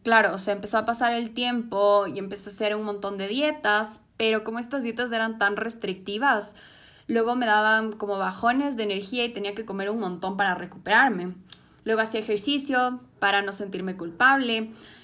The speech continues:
y todo eso se hizo como la típica rueda de hámster, ¿no es cierto? Y fue aumentando. Entonces entré en realidad en un ciclo vicioso para comer, para sentirme bien,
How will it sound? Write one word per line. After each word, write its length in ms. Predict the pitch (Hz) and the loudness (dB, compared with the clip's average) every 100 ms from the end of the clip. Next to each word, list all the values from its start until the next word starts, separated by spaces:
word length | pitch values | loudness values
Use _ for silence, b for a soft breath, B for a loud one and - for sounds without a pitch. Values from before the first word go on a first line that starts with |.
| B | B
y 80 | 294 | -6
todo 160 | 359 392 | -2 0
eso 220 | 392 392 | 0 -2
se 180 | - 240 | -2 -2
hizo 320 | 240 294 302 | 0 -2 -2
como 180 | 247 196 | -2 -2
la 220 | 190 190 | -2 -2
típica 380 | 220 247 247 196 | -4 -4 -4 -2
rueda 280 | 196 202 | 0 0
de 140 | 202 190 | 0 -2
hámster, 520 | 190 190 190 180 175 | -4 -4 -4 -8 -10
¿no 60 | 180 | -10
es 80 | |
cierto? 560 | 196 202 - 254 220 220 B B B B B | -6 -4 -2 0 0 -4 B B B B B
Y 100 | 233 | -2
fue 140 | 285 | 4
aumentando. 720 | 302 285 208 208 202 170 - - _ | 4 4 6 6 6 0 -10 -16 _
Entonces 800 | 226 226 233 240 233 247 240 240 | -8 -4 -4 -4 -2 -2 -2 -6
entré 340 | - 233 233 240 | -6 -4 -2 -2
en 100 | 247 | 0
realidad 560 | 269 233 185 202 190 - | 0 0 4 4 2 -2
en 180 | 208 220 | -4 -2
un 120 | 226 | -4
ciclo 300 | 220 208 240 | -4 -2 -2
vicioso 720 | 202 - 220 302 302 311 311 | -4 -2 0 0 2 2 2
para 240 | 202 190 | 0 -2
comer, 460 | 190 196 214 220 226 - _ | -4 -2 -2 -2 -8 -14 _
para 160 | 196 196 | -4 -4
sentirme 420 | 202 208 233 254 | -4 -4 -2 -2
bien, 360 | 240 214 233 | 0 0 0